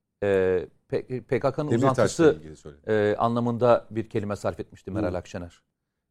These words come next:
Speaker 1: Yani o konuda, e, bir değişiklik olmadığını, e, tekrar,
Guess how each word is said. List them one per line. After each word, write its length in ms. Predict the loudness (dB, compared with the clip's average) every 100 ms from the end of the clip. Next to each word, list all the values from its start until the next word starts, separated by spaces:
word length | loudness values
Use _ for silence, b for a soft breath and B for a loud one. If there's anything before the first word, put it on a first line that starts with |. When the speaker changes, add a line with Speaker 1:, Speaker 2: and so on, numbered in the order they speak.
| _
Speaker 1:
Yani 160 | -4 2
o 120 | 2
konuda, 580 | 2 2 8 8 8 0 -10
e, 340 | -6 -4 -6 -8
bir 120 | -4
değişiklik 560 | -4 -4 -10 -10 -2
olmadığını, 600 | 0 2 0 0 -2 -4 -14 _
e, 180 | -12 -12
tekrar, 400 | -2 -2 2 0